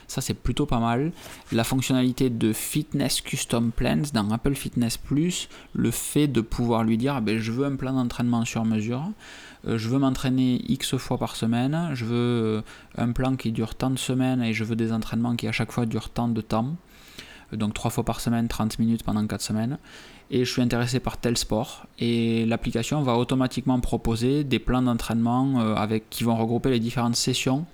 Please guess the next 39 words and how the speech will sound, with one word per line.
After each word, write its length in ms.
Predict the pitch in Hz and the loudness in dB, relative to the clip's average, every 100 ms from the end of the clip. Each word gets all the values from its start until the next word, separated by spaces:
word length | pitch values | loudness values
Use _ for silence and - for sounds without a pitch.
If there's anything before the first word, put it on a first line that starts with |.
| - - | -18 -6
qui 200 | - 233 | 0 0
peuvent 240 | - 131 | 2 0
vous 240 | 123 120 117 | 2 0 2
intéresser 360 | 113 113 117 | 2 0 0
sur 120 | 131 120 | -2 -2
Apple 180 | - | -2
Fitness 320 | 120 - 120 - | -4 -2 -4 -2
Plus. 160 | 107 | -4
Donc 160 | 110 110 | -2 -2
plus 180 | - 139 | 2 2
besoin 200 | 135 131 | 4 4
de 240 | 120 107 - - - - - | 4 2 -2 -16 -16 -8 0
lancer, 500 | 123 127 - 131 131 | 2 2 2 2 4
euh, 240 | 117 107 104 - - - - | 4 2 -2 -10 -20 -10 -2
une 180 | 117 | 0
session 260 | 120 123 123 | 2 0 0
de 60 | 123 | 0
pilates 420 | - 123 135 - | 2 2 2 -2
pour 160 | - | 0
ensuite 340 | 117 117 135 123 | 0 2 -2 0
aller 140 | 117 | 0
chercher 320 | 117 113 - | 0 -2 -2
du 160 | 120 117 | 0 2
yoga, 400 | 117 117 117 123 | 4 4 4 2
pour 180 | 120 113 | 0 0
ensuite 280 | 113 - 113 | 0 -2 -2
aller 160 | 113 | 0
chercher 500 | - 110 - 123 117 | -2 -4 0 0 2
du, 460 | 110 120 110 110 107 | 0 0 2 2 2
de 160 | 110 | 0
la 100 | 110 | 2
méditation. 720 | 113 113 113 107 - 123 147 180 - - - - - | 4 4 2 0 0 0 0 -2 -10 -18 -20 -20 -6
Tout 140 | - 139 | 0 2
va 100 | 135 | 4
s'enchaîner 320 | 127 127 127 | 2 2 2
automatiquement 640 | 123 120 113 - - 123 | 4 2 0 -4 -4 -2
dans 140 | 127 117 | 0 -2
l'application 480 | 110 117 113 - 107 | -4 -6 -6 -6 -6
fitness. 420 | 113 117 123 | -4 -4 -4